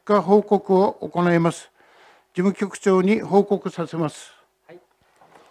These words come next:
Speaker 2: それではご報告いたします。阿見町立阿見第二小学校の統合に関する調査検証特別委員会の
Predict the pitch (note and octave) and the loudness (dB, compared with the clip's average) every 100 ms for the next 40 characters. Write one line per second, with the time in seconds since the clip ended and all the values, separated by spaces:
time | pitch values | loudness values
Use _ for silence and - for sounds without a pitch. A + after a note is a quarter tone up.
0 | _ _ _ _ _ _ _ _ _ _ | _ _ _ _ _ _ _ _ _ _
1 | _ _ _ - - - - - _ D#3+ | _ _ _ -20 -20 -20 -20 -20 _ -6
2 | D#3+ F3+ E3 D3+ E3 E3 E3+ D#3+ D#3 - | -2 0 2 4 4 2 -2 -4 -6 -6
3 | D3+ C#3+ - _ _ _ - - D3 E3 | -6 -8 -12 _ _ _ -20 -6 -2 0
4 | F3+ F3 E3+ - D#3 D3 D#3 D3 D3+ E3 | 2 0 0 -2 -4 0 0 2 2 0
5 | - E3 D#3+ D#3 - D3+ C3+ C3 C3+ - | 0 0 0 -2 -4 -4 -4 -4 -6 0
6 | D#3 D#3+ E3 D#3+ E3 D#3 - D3 C3 - | 2 4 2 0 -2 -4 -4 -8 -8 -4
7 | E3 D#3+ C#3+ D3+ D3+ D#3+ D3 C#3 E3 E3 | -4 -4 -4 -4 -2 -2 -2 -2 -2 -2
8 | E3 E3 E3 - C#3+ C3+ C#3 | 0 0 0 0 -2 -2 -6